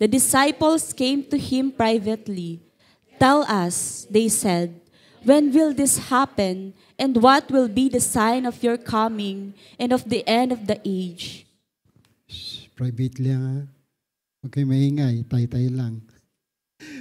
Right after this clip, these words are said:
Speaker 2: Privately, miniting niya yung kanyang mga disciple. At sabi niya, verse four, sabi niya rito, verse four,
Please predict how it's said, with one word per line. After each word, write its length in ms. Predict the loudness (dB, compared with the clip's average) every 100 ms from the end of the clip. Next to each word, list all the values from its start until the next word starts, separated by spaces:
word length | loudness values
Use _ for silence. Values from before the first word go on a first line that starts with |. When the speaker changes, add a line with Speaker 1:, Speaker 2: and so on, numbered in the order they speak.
| -10
Speaker 2:
Privately, 960 | 0 4 4 4 2 2 0 0 0 -8 _ _ -4
miniting 560 | 2 2 2 2 0 2
niya 240 | 0 0
yung 80 | -2
kanyang 320 | -2 -2 -2
mga 160 | -2 -2
disciple. 800 | -2 -2 -4 -8 -10 -10 -12 -16 _ _ _ -6
At 160 | -4
sabi 480 | 0 0 0 0 0
niya, 400 | 0 -2 -4 -10 _ _ _ _ -6
verse 320 | 0 0 0
four, 400 | -2 -4 -4 -6 -12 _ _ _ _ _ _ _
sabi 320 | -2 2 2
niya 160 | 2 2
rito, 520 | 0 0 -4 -6 -8 -16 _ _ _ _ _ _ _ _ _ _ _ _ _ _ _ _ _ _ _ _ _ _ _ _ _ _ _ _ _ _ _ _ _ _ _ _ _ _ _ _ _ _ _ _ _ _ _ -12
verse 300 | -8 -6 -8
four, 400 | -10 -12 -12